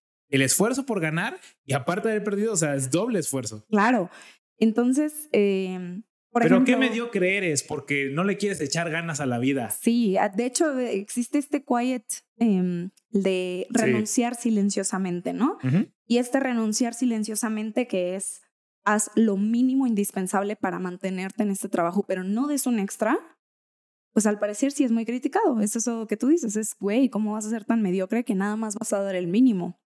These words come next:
Speaker 2: Pues es que a veces damos el máximo, o sea, esta persona, ¿no? Yo creo que si llegó un punto en el que bloqueó a su jefe,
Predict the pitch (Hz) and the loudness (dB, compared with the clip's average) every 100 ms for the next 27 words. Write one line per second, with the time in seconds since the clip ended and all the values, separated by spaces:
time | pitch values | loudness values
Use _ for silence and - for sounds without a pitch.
0 | _ _ _ _ _ _ _ _ 233 233 | _ _ _ _ _ _ _ _ -2 0
1 | 240 311 330 349 - 370 554 - _ _ | 2 4 4 2 0 -2 -4 -10 _ _
2 | 214 240 277 269 220 220 277 - 381 508 | 2 4 4 4 0 0 -4 -2 0 0
3 | 719 _ _ _ _ _ _ _ _ _ | -2 _ _ _ _ _ _ _ _ _
4 | - 233 285 269 240 220 208 180 226 370 | 0 0 0 -4 -2 2 2 2 0 -2
5 | _ _ _ _ _ _ _ _ 208 254 | _ _ _ _ _ _ _ _ 0 4
6 | 311 330 311 233 214 233 269 269 285 254 | 4 4 4 4 2 2 0 0 -2 0
7 | 208 196 202 196 202 226 233 269 226 247 | 0 0 0 -2 -2 -2 0 0 -2 -2
8 | 330 - | -2 -4